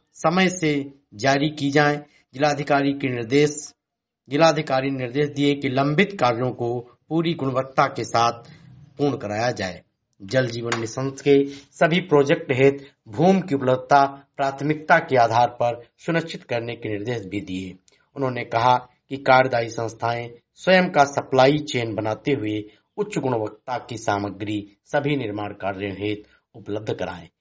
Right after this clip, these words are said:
एवं कार्यों का सघन पर्यवेक्षण एवं सत्यापन भी करें, जिससे अधोमानक सामग्री का कदापि प्रयोग न हो। निर्माण कार्यों के दौरान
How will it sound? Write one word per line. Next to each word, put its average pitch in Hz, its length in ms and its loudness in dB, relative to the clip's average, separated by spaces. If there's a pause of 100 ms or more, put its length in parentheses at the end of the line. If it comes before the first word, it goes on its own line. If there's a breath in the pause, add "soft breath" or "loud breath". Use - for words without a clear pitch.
(180)
एवं 131 160 -4
कार्यों 156 360 4
का 147 420 0 (160)
सघन 185 420 2
पर्यवेक्षण 160 680 4 (300)
एवं 123 140 -6
सत्यापन 104 600 -6
भी 95 100 -12
करें, 87 320 -12 (400)
जिससे 127 260 -4
अधोमानक 113 600 -4
सामग्री 107 500 -6
का 104 240 -4 (400)
कदापि 135 440 2
प्रयोग 110 300 -10
न 107 60 -8
हो। 87 280 -8 (560)
निर्माण 147 360 2
कार्यों 147 380 4
के 143 160 -2
दौरान 139 580 2